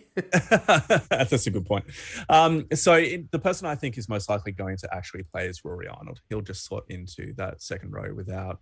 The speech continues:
Speaker 2: um, any questions. He's definitely going to be in that starting fifteen. Uh, the other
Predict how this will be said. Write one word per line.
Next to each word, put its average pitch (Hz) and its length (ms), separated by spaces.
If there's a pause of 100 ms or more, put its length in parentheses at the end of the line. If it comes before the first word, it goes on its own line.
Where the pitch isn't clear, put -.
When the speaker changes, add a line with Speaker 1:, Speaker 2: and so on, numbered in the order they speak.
Speaker 2:
um, 92 600
any 92 160
questions. - 500
He's 92 240 (100)
definitely - 520
going - 240
to - 100
be - 140
in - 60
that - 140
starting - 300
fifteen. 123 560 (400)
Uh, 107 200
the 123 160
other 117 600